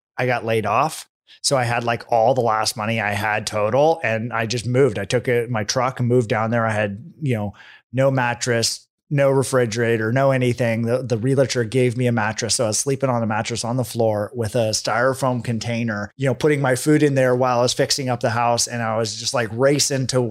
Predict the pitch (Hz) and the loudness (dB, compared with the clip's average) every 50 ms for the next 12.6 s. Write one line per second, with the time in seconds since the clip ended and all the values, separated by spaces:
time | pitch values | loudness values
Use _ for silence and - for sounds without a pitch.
0 | 104 107 117 131 123 127 131 127 131 135 127 107 110 123 113 127 143 156 185 196 | -4 -4 -2 -2 0 0 0 0 0 0 -2 -2 -2 -2 0 0 0 0 2 2
1 | 190 156 131 120 113 120 107 117 127 127 139 139 131 127 131 131 123 127 131 123 | 2 2 2 0 -2 -2 -2 0 0 0 2 2 2 0 0 0 2 2 2 2
2 | - 123 120 117 113 - 123 117 110 123 117 117 120 117 110 113 117 - - 107 | 0 0 0 0 0 0 0 0 0 0 -2 0 0 0 -2 -2 -4 -6 -8 -8
3 | 104 - - 131 - - - 131 127 123 117 113 113 113 110 104 101 104 101 101 | -6 -4 -4 -4 -4 -4 -6 -4 -4 -4 -2 -2 -4 -4 -6 -6 -8 -8 -8 -6
4 | 104 107 110 101 98 92 - - - 127 123 113 98 - - _ _ _ _ _ | -6 -6 -6 -6 -8 -10 -12 -12 -12 -10 -12 -12 -14 -16 -20 _ _ _ _ _
5 | _ - 120 - - - 85 82 - - 135 185 196 131 92 - - - - - | _ -8 -8 -8 -10 -14 -18 -16 -6 0 2 2 2 2 0 -4 -4 -6 -6 -6
6 | - - - - - - - - 185 175 170 175 170 - 156 151 - 123 160 208 | -8 -14 -14 -14 -16 -8 0 2 2 4 4 2 2 0 0 -2 0 2 2 2
7 | 277 269 247 202 175 165 - - 170 180 185 180 180 175 156 160 - 151 139 123 | 4 4 4 4 4 2 2 2 4 4 6 6 6 6 6 4 2 2 0 0
8 | 120 190 254 240 208 160 180 175 135 160 220 208 269 247 220 240 220 233 - - | 0 0 2 2 2 2 2 0 0 0 0 2 4 4 4 4 4 2 0 0
9 | 156 156 185 233 220 185 151 139 135 110 101 107 - 165 190 214 214 202 180 156 | 2 2 2 4 2 2 2 0 -2 -2 -2 -4 0 2 4 6 6 6 4 2
10 | 170 - - 175 160 160 147 151 165 165 156 165 165 151 - 170 170 151 160 143 | 0 -2 2 2 4 4 4 4 2 2 2 2 0 2 4 2 2 4 4 4
11 | 160 160 156 160 151 143 123 135 165 185 - - 185 160 135 135 160 156 147 147 | 4 4 4 4 4 4 4 4 4 4 4 2 2 2 2 2 0 2 2 2
12 | 151 147 131 147 143 - 156 156 139 131 120 - | 2 2 2 0 -2 0 0 0 2 0 0 -2